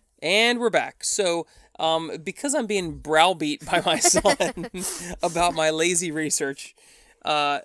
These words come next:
we actually looked it up, and a Sister Superior is the equivalent to a sergeant,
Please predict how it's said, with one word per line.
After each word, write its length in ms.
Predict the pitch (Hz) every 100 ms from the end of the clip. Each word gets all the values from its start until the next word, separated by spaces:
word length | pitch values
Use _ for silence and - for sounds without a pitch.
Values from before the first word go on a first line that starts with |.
| -
we 220 | 165 175 170
actually 280 | 175 - 170
looked 180 | 147
it 80 | 160
up, 220 | 147 147 -
and 320 | 156 151 147
a 360 | - 147 143 139
Sister 340 | - 190 -
Superior 460 | 165 151 165 160 151
is 240 | 151 147
the 60 | 147
equivalent 360 | 143 156 151 139
to 100 | 147
a 20 |
sergeant, 480 | - 175 160 156